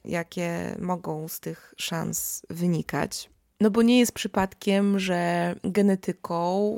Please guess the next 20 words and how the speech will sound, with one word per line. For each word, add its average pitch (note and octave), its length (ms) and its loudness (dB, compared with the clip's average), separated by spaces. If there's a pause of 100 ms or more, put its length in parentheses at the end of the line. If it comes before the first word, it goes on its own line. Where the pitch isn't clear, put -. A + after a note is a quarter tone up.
w F3+ 260 -4
szczególnym F#3 560 -2
stopniu - 380 -4
interesowały E3+ 840 -2
się E3 440 -2 (100)
takie F#3 420 0
postaci E3+ 580 -4
w - 40 -8
historii, E3 840 -2
które E3 720 0
koniec E3+ 440 -4
końców E3+ 840 -4
miały F#3 480 4
pewne F3 880 2
bardzo F#3 440 6
konkretne F#3 600 0
wyobrażenie E3 720 0
na D#3+ 120 -4
temat D#3+ 380 -4
tego D#3+ 480 0